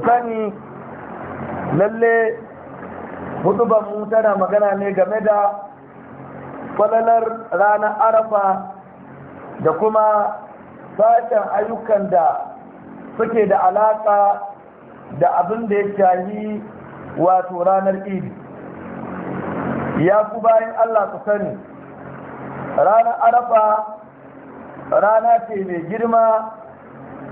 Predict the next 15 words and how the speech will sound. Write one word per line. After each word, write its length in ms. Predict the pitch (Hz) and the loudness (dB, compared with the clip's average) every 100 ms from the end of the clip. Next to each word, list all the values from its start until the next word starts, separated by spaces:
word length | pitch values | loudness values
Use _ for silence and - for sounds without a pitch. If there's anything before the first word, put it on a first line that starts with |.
| - - | -4 0
tana 300 | 233 233 196 | 4 4 4
daga 200 | 190 185 | 0 -4
cikin 360 | - 226 233 190 | -8 -8 -6 0
kwanakin 520 | 208 196 190 214 233 | 2 2 -2 -6 -4
da 60 | 202 | -4
suke 220 | - 220 196 | -2 0 2
da 100 | 185 | 4
daraja 600 | 214 226 202 214 208 - | 4 4 2 2 2 0
a 80 | 196 | 0
wurin 280 | 220 220 | 0 0
Allah 460 | 226 226 226 214 190 | 0 0 2 0 0
subhanahu 520 | 175 185 214 208 180 185 | 0 2 2 2 0 2
wa 120 | 190 | 2
ta'ala. 440 | 185 165 147 - - - - - - - - - - - - - - - - - - - - 139 - - - - 131 | 2 0 2 0 -6 -12 -20 -20 -20 -18 -18 -16 -16 -14 -12 -12 -12 -12 -10 -8 -6 -6 -6 -6 -6 -6 -6 -4 0
Lalle 380 | 170 208 226 | 2 2 2